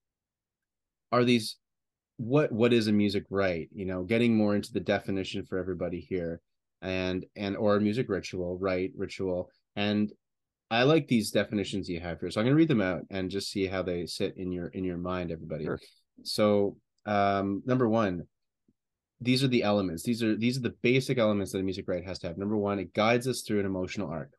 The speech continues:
Speaker 1: Absolutely. That makes perfect sense to me. Also, that's like a story, right? So it's like a ritual in a way is almost kinda like leading you through this story. A story always has a, an arc to it as well. Number two,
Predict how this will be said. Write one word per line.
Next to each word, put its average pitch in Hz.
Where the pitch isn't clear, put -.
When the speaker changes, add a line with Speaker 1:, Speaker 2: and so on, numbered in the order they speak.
Speaker 1:
Absolutely. 90
That 85
makes 85
perfect 90
sense 87
to -
me. 98
Also, 92
that's -
like 85
a -
story, 92
right? 92
So -
it's 87
like 95
a 90
ritual 90
in 92
a 90
way 87
is 87
almost 87
kinda 87
like 82
leading 92
you 90
through 92
this 87
story. 90
A 80
story 85
always 95
has 82
a, 80
an 90
arc 95
to 82
it 82
as 80
well. 85
Number 110
two, 117